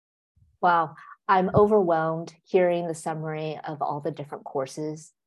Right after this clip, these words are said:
that you teach, as well as super impressed with the various collaborations that you've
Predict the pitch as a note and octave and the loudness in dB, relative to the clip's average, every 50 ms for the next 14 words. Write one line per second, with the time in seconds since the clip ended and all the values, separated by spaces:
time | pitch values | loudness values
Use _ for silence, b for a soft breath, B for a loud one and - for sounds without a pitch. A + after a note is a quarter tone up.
0 | _ _ A2+ G#2+ - C3+ C#3 - - - C#3 C#3 C#3 - - - - _ _ _ | _ _ -10 -8 -8 -8 -12 -12 -10 -8 -8 -8 -8 -10 -14 -16 -16 _ _ _
1 | _ _ _ _ _ _ - F3+ F3+ F3+ - F#3 F#3 G3+ G#3+ A#3 B3+ B3+ D#3+ F3 | _ _ _ _ _ _ -4 -4 -4 -2 -2 -2 0 0 0 0 0 0 -2 -2
2 | D#3+ D3+ D3+ D#3 D#3 D#3 D#3 - - _ - - - - D#4 D#4 - D4 C4 G#3 | -2 -2 -4 -4 -6 -8 -10 -14 -20 _ -20 -10 -8 -6 -6 -2 0 0 0 0
3 | F#3 - - D3 D#3 F3+ - - - _ - E3 D3+ D3+ E3 - _ _ _ _ | -2 -6 -6 -6 -6 -6 -8 -12 -14 _ -4 -4 -2 -4 -4 -10 _ _ _ _
4 | - - D3 C#3+ D#3 D3+ D3+ D#3 D3+ C#3+ - - - C#3+ C3 C3+ C#3 C3+ D3 C#3+ | -10 -6 -4 -4 -2 -2 -2 -4 -4 -6 -8 -8 -6 -6 -4 -4 -6 -6 -6 -6
5 | C3+ C#3 C#3 - - C#3+ - C#3 C3 - - - C#3+ D3 D3+ D3 C#3+ C#3+ D3 | -6 -6 -6 -8 -10 -10 -12 -14 -14 -12 -12 -12 -10 -8 -8 -8 -8 -8 -12